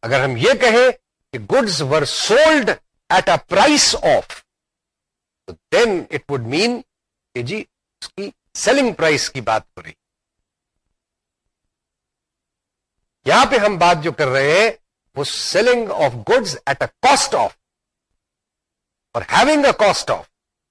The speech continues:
اور whose cost was five thousand rupees، اس کی بات ہو رہی ہے، یعنی ان کی قیمت سے خرید کی بات۔ پانچ ہزار روپے کے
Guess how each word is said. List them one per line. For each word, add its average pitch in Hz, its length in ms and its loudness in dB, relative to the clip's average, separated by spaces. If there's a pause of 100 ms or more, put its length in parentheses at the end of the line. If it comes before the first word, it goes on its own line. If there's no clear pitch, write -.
اور 165 100 0
whose 285 320 0 (160)
cost - 240 0
was 110 400 -10 (640)
five 160 120 0 (120)
thousand 123 220 -2
rupees، 123 260 -12 (240)
اس - 100 -12
کی 143 100 -12
بات 120 240 -4
ہو 139 40 -8
رہی 165 80 -8
ہے، 202 40 -10
یعنی 160 140 -2
ان 127 100 -14
کی 208 160 -12
قیمت 131 540 -10 (560)
سے 160 160 -6 (920)
خرید 165 220 -2
کی - 160 -20
بات۔ - 160 -16 (1600)
پانچ 180 260 2
ہزار 156 220 0
روپے 139 240 -2
کے 196 220 -4